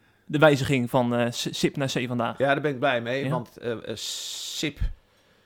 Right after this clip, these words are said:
Speaker 2: was natuurlijk een raar, ja, nee, de afko-, afkorting is
Speaker 1: Ja.
Speaker 2: natuurlijk keurig, maar het, ik vond het een wat rare afko-, eh, ja.
Speaker 1: Ja, mensen kijken je ook raar aan als je het
Speaker 2: Ja,
Speaker 1: uitspreekt,
Speaker 2: ik ben
Speaker 1: hè?
Speaker 2: van sip.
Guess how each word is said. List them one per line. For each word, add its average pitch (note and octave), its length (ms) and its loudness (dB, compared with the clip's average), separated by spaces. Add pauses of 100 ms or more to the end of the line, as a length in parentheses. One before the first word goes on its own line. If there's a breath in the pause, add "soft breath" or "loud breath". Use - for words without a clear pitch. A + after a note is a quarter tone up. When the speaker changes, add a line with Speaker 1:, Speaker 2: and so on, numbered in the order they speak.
(480)
Speaker 2:
was C#3+ 220 -6
natuurlijk B2+ 240 -6
een C3+ 60 -2
raar, G#2+ 160 0
ja, C3 200 2
nee, C3+ 240 -4
de A#2 80 -2
afko-, C3 400 -4
afkorting - 480 -6
is G2+ 120 -10
Speaker 1:
Ja. - 60 -4
Speaker 2:
natuurlijk - 320 -2
keurig, E3 340 4
maar C#3 260 0
het, F#2 200 -4
ik F2 160 -10
vond D#3 140 -2
het C#3 100 -4
een C#3+ 80 2
wat A#2+ 120 -2
rare D3+ 340 2
afko-, - 400 -6
eh, G#2+ 100 -8 (460)
ja. A#2 200 0
Speaker 1:
Ja, - 100 -6
mensen E3 320 6
kijken F3 200 4
je E3+ 140 10
ook E3 60 10
raar G#3 180 10
aan D3 200 10
als C3 140 4
je - 60 0
het C3+ 40 0
Speaker 2:
Ja, C3 60 2
Speaker 1:
uitspreekt, C#3 360 4
Speaker 2:
ik E3+ 60 4
ben F#3 80 2
Speaker 1:
hè? A3+ 80 0
Speaker 2:
van F3+ 120 4
sip. F#3+ 120 0